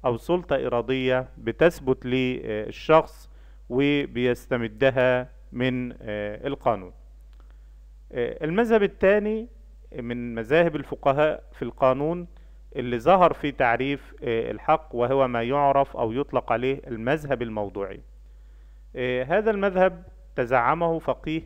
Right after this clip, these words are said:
ألماني بيسمى، آه، إهرينينج، وذهب إلى تعريف الحق بأنه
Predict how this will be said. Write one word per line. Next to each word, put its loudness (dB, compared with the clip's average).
ألماني -6
بيسمى، -2
آه، -4
إهرينينج، -6
وذهب 0
إلى -4
تعريف -4
الحق -4
بأنه -10